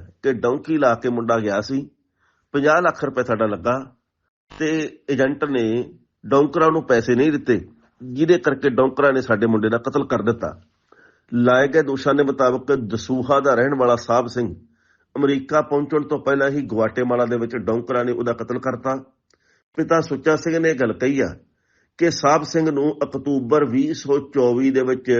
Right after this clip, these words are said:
ਕਰਨਾਲ ਦੇ ਏਜੰਟ ਰਾਹੀਂ ਭੇਜਿਆ ਸੀ। ਦੋ ਤਿੰਨ ਮਹੀਨੇ ਤੱਕ ਏਜੰਟ ਪੁੱਤ ਨਾਲ ਗੱਲ ਕਰਵਾਉਂਦਾ ਰਿਹਾ, ਪਰ ਇਸ ਤੋਂ ਬਾਅਦ ਗੱਲਬਾਤ ਬੰਦ ਹੋ ਗਈ। ਹੁਣ ਕਿਸੇ ਨੇ ਇੱਕ ਵੀਡੀਓ ਜਾਰੀ ਕੀਤੀ ਹੈ ਕਿ ਸਾਹਿਬ ਸਿੰਘ ਦੀ ਮੌਤ ਹੋ ਗਈ ਆ।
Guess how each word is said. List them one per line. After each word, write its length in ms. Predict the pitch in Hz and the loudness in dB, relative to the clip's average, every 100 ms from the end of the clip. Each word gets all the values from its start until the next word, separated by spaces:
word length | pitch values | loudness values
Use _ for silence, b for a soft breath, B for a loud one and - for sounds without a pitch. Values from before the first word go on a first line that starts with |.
| 123 127 | 0 0
ਕਰਨਾਲ 500 | 135 131 117 113 117 | -2 0 2 2 2
ਦੇ 140 | 110 127 | 2 0
ਏਜੰਟ 360 | 127 110 101 | 0 -2 -2
ਰਾਹੀਂ 220 | 113 110 113 | -2 -2 0
ਭੇਜਿਆ 320 | 123 98 98 | -2 -2 -2
ਸੀ। 320 | 131 147 - _ _ _ _ _ _ 113 | -2 -4 -6 _ _ _ _ _ _ -8
ਦੋ 380 | 104 139 151 | 0 4 4
ਤਿੰਨ 320 | 175 175 165 170 | 4 2 2 2
ਮਹੀਨੇ 400 | 165 143 120 131 | 2 2 2 2
ਤੱਕ 400 | 139 135 139 131 | 0 -2 -2 0
ਏਜੰਟ 400 | 120 117 123 131 | 0 0 0 -2
ਪੁੱਤ 380 | 127 120 123 | -2 -2 -2
ਨਾਲ 180 | 117 117 | 0 0
ਗੱਲ 200 | 98 107 | 0 -2
ਕਰਵਾਉਂਦਾ 460 | 107 110 104 107 120 | 0 -2 0 0 2
ਰਿਹਾ, 140 | 127 | 0
ਪਰ 220 | 135 131 127 | 0 -2 -2
ਇਸ 220 | 120 - | -2 -2
ਤੋਂ 100 | 117 | -2
ਬਾਅਦ 260 | 120 120 | 0 0
ਗੱਲਬਾਤ 340 | 107 104 104 107 | 0 2 0 0
ਬੰਦ 220 | 110 98 | 0 0
ਹੋ 160 | 98 101 | -2 -4
ਗਈ। 160 | 73 - _ _ _ _ _ _ _ - | -8 -18 _ _ _ _ _ _ _ 2
ਹੁਣ 180 | 151 165 | 2 2
ਕਿਸੇ 260 | 156 160 | -4 -2
ਨੇ 160 | 156 160 | -2 0
ਇੱਕ 180 | 147 147 | 0 0
ਵੀਡੀਓ 320 | 127 139 165 | -2 0 0
ਜਾਰੀ 220 | 147 123 | 2 0
ਕੀਤੀ 360 | 120 117 92 131 | 0 -6 -2 0
ਹੈ 60 | 135 | 0
ਕਿ 160 | 151 | -2
ਸਾਹਿਬ 300 | 135 127 123 | -2 -2 -2
ਸਿੰਘ 280 | 123 135 135 | -2 -2 0
ਦੀ 60 | 139 | 0
ਮੌਤ 260 | 107 101 | 0 -2
ਹੋ 120 | 107 | -4
ਗਈ 240 | 101 113 | -2 0
ਆ। 120 | 117 | 0